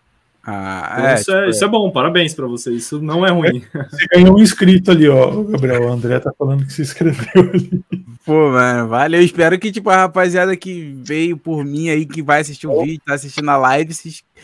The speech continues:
Speaker 1: se inscrevam aí no canal de vocês também,
Speaker 3: Vamos
Speaker 1: no
Speaker 3: fazer seu
Speaker 1: canal do
Speaker 3: canal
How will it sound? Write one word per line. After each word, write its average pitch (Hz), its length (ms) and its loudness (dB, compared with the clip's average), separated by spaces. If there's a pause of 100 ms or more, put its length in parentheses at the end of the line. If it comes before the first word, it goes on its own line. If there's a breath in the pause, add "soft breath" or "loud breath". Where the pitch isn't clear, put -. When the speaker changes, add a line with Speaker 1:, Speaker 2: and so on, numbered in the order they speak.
Speaker 1:
se 160 160 -4
inscrevam 156 380 -4
aí 165 100 -2
no 165 80 -8
canal 165 240 -2
de 156 80 -16
vocês 160 380 -12
também, 139 480 -4 (120)
Speaker 3:
Vamos - 140 -4 (240)
Speaker 1:
no - 80 -2
Speaker 3:
fazer 151 140 2
seu 180 120 4
Speaker 1:
canal 170 220 6
do 143 80 -2
Speaker 3:
canal 160 140 -2